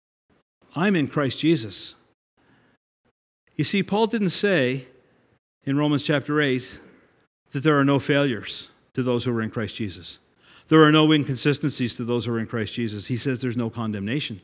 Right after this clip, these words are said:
to those who are in Chri-, Christ Jesus. When God looks at me, when I'm in union with him,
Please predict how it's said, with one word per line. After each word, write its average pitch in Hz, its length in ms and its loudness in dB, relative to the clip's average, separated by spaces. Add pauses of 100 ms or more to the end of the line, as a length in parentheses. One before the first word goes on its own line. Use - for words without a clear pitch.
to - 80 -14
those 107 220 -8
who 110 80 -10
are 101 40 -8
in 98 80 -10
Chri-, 104 560 -12
Christ - 260 -8
Jesus. 95 420 -12 (380)
When 120 160 0
God 165 360 0
looks 165 420 -4
at 131 220 -4
me, 127 300 -4 (880)
when 123 120 0
I'm 160 180 2
in 180 120 2
union 170 460 2
with 160 160 -2
him, 113 320 -6